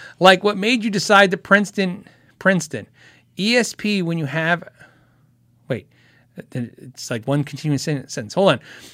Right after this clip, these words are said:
"Like what made you decide on the Princeton?" I'm gonna assume that's a,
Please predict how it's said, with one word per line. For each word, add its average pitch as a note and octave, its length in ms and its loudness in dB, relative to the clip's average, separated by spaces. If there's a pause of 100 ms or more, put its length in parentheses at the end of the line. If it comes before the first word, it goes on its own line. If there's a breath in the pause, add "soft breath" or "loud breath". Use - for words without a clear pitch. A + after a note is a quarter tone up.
(800 loud breath)
"Like G#3 440 6 (200)
what F3 240 4
made G3 320 0
you A3 60 0
decide E3+ 420 0
on D#3 80 0
the D3 80 -2
Princeton?" C3+ 420 0
I'm A2+ 80 -6
gonna C3+ 80 0
assume D#3 260 0
that's C3 200 -2
a, A2 160 -10